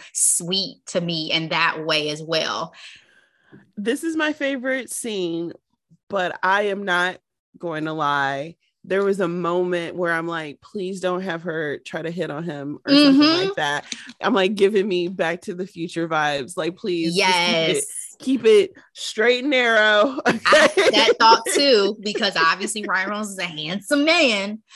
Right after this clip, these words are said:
Speaker 1: but I'm
Speaker 2: And
Speaker 1: glad
Speaker 2: he out
Speaker 1: they
Speaker 2: here
Speaker 1: didn't
Speaker 2: showing
Speaker 1: make it
Speaker 2: his
Speaker 1: weird.
Speaker 2: horse
Speaker 1: Yeah.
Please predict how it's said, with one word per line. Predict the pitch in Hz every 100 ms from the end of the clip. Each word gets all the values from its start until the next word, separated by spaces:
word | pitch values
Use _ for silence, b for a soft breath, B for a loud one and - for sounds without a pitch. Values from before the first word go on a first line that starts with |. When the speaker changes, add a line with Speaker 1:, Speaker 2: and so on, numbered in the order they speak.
| B -
Speaker 1:
but | 180
I'm | 190
Speaker 2:
And | 202
Speaker 1:
glad | 196
Speaker 2:
he | 202
out |
Speaker 1:
they | 202
Speaker 2:
here | 196
Speaker 1:
didn't | 208 180
Speaker 2:
showing | - -
Speaker 1:
make | -
it |
Speaker 2:
his | -
Speaker 1:
weird. | - - - 359 381
Speaker 2:
horse | 349 - - _ -
Speaker 1:
Yeah. | 202